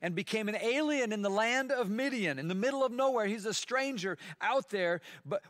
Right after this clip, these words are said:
where he became the father of two sons, and forty years had passed. So you can see this. Here's this guy. He, ri-, you know, as soon as he gets wind that Pharaoh's trying to kill him, he, does he jump in the chariot and ride it until its wheels fall off and then stagger on his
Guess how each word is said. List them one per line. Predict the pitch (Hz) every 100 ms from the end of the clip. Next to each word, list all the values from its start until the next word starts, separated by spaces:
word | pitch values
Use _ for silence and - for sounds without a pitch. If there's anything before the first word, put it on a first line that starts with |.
| -
where | 214 233
he | 170 254
became | 294 240 233 226 220
the | 190
father | - 226 240 233 214
of | 175
two | - 240
sons, | 214 - 254 175 113 101 -
and | 175 175 156
forty | - 208 214 226
years | 220 190 202 196 190 165 - - -
had | - 170 147
passed. | - 208 190 139 -
So |
you | 185 220
can | - 175
see | - - 277
this. | 208 117 - - - - -
Here's | 220 247
this | 208 226
guy. | - 226 165 127 - -
He, | - 202
ri-, | 175 185 208 180
you | 196
know, | 180 156 -
as | 156
soon | - 254 294
as | 233
he | 240
gets | 233 165
wind | 226 226
that | 175 156
Pharaoh's | 220 226
trying | 196 214 196
to |
kill | 170 - 196
him, | 156 139
he, | - 170 - 135
does | 180
he | 147
jump | 143 220 254
in | 233 208
the |
chariot | 185 214 226 240 240
and | 180 175
ride | 175 208 226
it |
until | 220 190 190
its |
wheels | 131 175 233 -
fall | - 220 220
off | 226 226
and | 170
then | 190
stagger | 202 - - 220 226 220 220
on | 220 214
his | 208 185